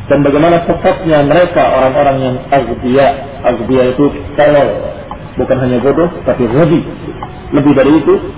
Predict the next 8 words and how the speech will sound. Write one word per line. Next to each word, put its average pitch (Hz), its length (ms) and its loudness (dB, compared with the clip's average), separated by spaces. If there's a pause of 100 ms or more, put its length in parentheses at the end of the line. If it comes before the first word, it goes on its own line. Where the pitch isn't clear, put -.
(280)
artinya 127 400 0
dungu. 170 320 4 (1120)
Ini 185 160 4
untuk 247 160 2
menunjukkan 208 320 2
bagaimana 175 400 2
kedunguan 160 400 2
Nasara. 139 400 0